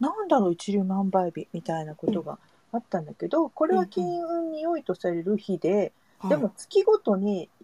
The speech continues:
Speaker 1: よ-、四から六日ぐらいあるんだって。
Speaker 2: あ、そうなんですね。
Speaker 1: まあ、だから、まあ、なん-、なん-、一週間に一回ぐらいはあるのかなみたいな。
Speaker 2: <laughs> 巡り巡っている。
Speaker 1: 一粒、巡り巡って。で、一粒万倍日っていうの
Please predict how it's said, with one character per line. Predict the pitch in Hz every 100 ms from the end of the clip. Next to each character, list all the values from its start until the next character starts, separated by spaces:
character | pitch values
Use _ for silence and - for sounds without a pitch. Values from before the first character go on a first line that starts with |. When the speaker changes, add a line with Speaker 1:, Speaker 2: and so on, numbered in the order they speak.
| -
Speaker 1:
よ-、 | - 262 208 -
四 | 285 359 370
か | 226
ら | 185 165 -
六 | 185 214 - 285
日 | 285
ぐ | 302
ら | 285
い | 170
あ |
る | 170
ん | 143
だ | 143
っ |
て。 | _ 240 -
Speaker 2:
あ、 |
そ | - 381 339
う |
な | 311
ん | 302
で | 254
す | 202
ね。 | 147 - _
Speaker 1:
ま | - 294
あ、 |
だ | 226
か | 269
ら、 |
ま |
あ、 |
な |
ん-、 | 311 320 311 - _
な | - 277 311
ん-、 | -
一 | - 247
週 | 359
間 | 359 262
に | 190
一 |
回 | 170 - 226
ぐ | - 240
ら | 233
い | 220 202 -
は | -
あ | -
る | 220
の | 349
か | 370
な | - 480
み | 480
た | 508
い | 269
な。 | 508
Speaker 2:
<laughs> |
巡 | 175 165
り | 175
巡 | 165 156 160
っ |
て | 285
い | 269
る。 |
Speaker 1:
一 | -
粒、 | 214
巡 | 220 226
り | 202
巡 | 196 180
っ | 180
て。 | - 175 - - -
で、 | 247 240 _
一 | 233 - 370
粒 | 392 392 339
万 | 294 320 320
倍 | 311 311 294
日 | 208 170
っ | - _
て | - 170
い | 196
う | 208
の | 170